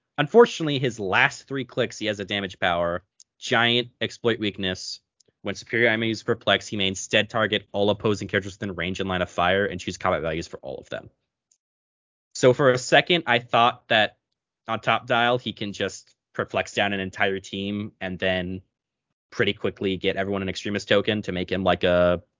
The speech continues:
thirteen for six with a twenty defense. But, uh, yeah, it doesn't work. Uh,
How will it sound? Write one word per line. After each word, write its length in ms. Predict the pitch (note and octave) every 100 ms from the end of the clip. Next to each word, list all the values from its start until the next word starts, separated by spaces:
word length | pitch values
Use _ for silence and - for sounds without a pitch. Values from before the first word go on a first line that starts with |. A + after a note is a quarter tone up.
| _ _ _ _ _ -
thirteen 500 | G#2 F#2 - G2+ F#2+
for 140 | F2+ G2+
six 640 | - G2 - - - -
with 100 | G2
a 40 | F#2
twenty 220 | G2+ G2
defense. 560 | G2 A2 G#2 - - - _ _ _ _ -
But, 200 | F2 E2+
uh, 120 | D#2+
yeah, 260 | D#2+ C#2 C#2+ - -
it 120 | - D#2+
doesn't 240 | D2+ -
work. 200 | - - _ _ _ _ _ _ _ _ _ _ _ _ _ _ _ _ _ _ _ _ _ _
Uh, 640 | A2+ G#2+ G#2+ G#2+ G#2+ G#2